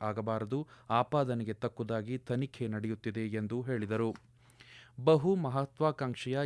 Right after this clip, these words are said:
ಎತ್ತಿನಹೊಳೆ ಯೋಜನೆಯಡಿ ಮೊದಲು ಕೋಲಾರ, ಚಿಕ್ಕಬಳ್ಳಾಪುರ ಮತ್ತು ಬೆಂಗಳೂರು ಗ್ರಾಮಾಂತರ ಜಿಲ್ಲೆಗಳ ಕೆರೆಗಳನ್ನು ತುಂಬಿಸಲಾಗುವುದು ಎಂದು ಕೋಲಾರ ಜಿಲ್ಲಾ ಉಸ್ತುವಾರಿ ಸಚಿವ ಬಿ ಎಸ್ ಸುರೇಶ ಹೇಳಿದ್ದಾರೆ.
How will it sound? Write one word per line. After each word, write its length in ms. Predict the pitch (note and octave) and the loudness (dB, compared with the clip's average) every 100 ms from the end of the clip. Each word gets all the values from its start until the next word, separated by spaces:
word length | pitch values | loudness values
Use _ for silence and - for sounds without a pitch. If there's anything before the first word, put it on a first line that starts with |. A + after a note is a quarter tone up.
| A#2 | -2
ಎತ್ತಿನಹೊಳೆ 560 | A2+ - C#3 A2+ A#2+ A#2 | -4 -2 -4 -2 -2 0
ಯೋಜನೆಯಡಿ 540 | A2 A2 G#2+ G#2+ C#3 A2+ - - B2 | -2 -2 -2 0 -2 -4 -10 -8 0
ಮೊದಲು 420 | C#3 D#3 E3 F3 - | 4 4 2 -2 2
ಕೋಲಾರ, 540 | C3+ C#3 C#3 C3 D3 | 2 4 2 0 -2
ಚಿಕ್ಕಬಳ್ಳಾಪುರ 800 | - C3 - B2 B2 B2 - A#2+ C#3+ | -4 -6 -2 0 0 0 -2 -4 -2
ಮತ್ತು 340 | A#2+ G#2+ C3+ D#3 - - - | -4 -4 -4 -4 -6 -16 -2
ಬೆಂಗಳೂರು 520 | A2+ C#3+ D#3 D3+ C3+ | 2 2 2 2 0
ಗ್ರಾಮಾಂತರ 600 | A2+ A#2 C3 D3 C#3 B2 | 0 0 0 -4 -2 -4
ಜಿಲ್ಲೆಗಳ 440 | G#2+ A2 A2+ A2 B2+ C3+ - | -4 -4 -4 -2 -2 -4 -2
ಕೆರೆಗಳನ್ನು 600 | A#2+ A2 A2+ A2+ B2 C#3 | -2 0 0 0 -2 -4
ತುಂಬಿಸಲಾಗುವುದು 840 | B2 A#2 B2 A2+ A2 G#2+ G#2+ G#2+ | -4 -4 -4 -2 -4 -4 -6 -6
ಎಂದು 300 | G2+ B2+ C#3+ G#2+ - - - - | -2 0 2 0 -4 -20 -14 4
ಕೋಲಾರ 560 | D3+ E3 D#3+ D#3 D#3+ C3+ | 6 6 4 2 0 -2
ಜಿಲ್ಲಾ 340 | A#2+ A#2 B2+ | -2 -2 -2
ಉಸ್ತುವಾರಿ 500 | C3+ G#2+ - A#2 G#2+ | -2 -4 -4 -2 -2
ಸಚಿವ 340 | G#2 A2 - C#3 G#2+ - G#2+ | -4 -6 -2 0 -2 -4 -10
ಬಿ 260 | G#2 D3 C#3+ | -2 0 0
ಎಸ್ 200 | C#3+ - | -2 -2
ಸುರೇಶ 400 | - B2+ B2+ - A2+ A2 | -2 0 0 -2 -4 -2
ಹೇಳಿದ್ದಾರೆ. 540 | B2 A2+ A2 A2+ A2+ | -2 -2 2 2 4